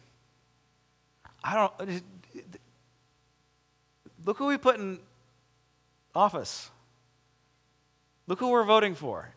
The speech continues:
Is the Lord still among us? Can we read, do, can we really ask that question? Do any of our leaders fear the Lord?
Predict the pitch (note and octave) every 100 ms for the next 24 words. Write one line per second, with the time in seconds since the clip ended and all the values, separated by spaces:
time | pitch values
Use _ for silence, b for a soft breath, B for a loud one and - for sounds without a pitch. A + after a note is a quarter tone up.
0 | - D#3+ G3 D#3+ D#3 G3+ - A3+ A3 C3+
1 | D#3 A#3 A3+ G3 G3 C#3 D#3 A3 F3 D#3
2 | F#3 G#3 A3+ D#3+ F3+ A3+ A3 - F3 A3
3 | A3+ G#3 - G3 G3 A#3 B3 A#3+ - b
4 | b b b G#3 B3 - C4 B3+ A#3 F#3
5 | E3+ C#3+ A2+ G2+ F3+ G#3 - - F3+ F#3
6 | G3 G3+ A3 C3 E2+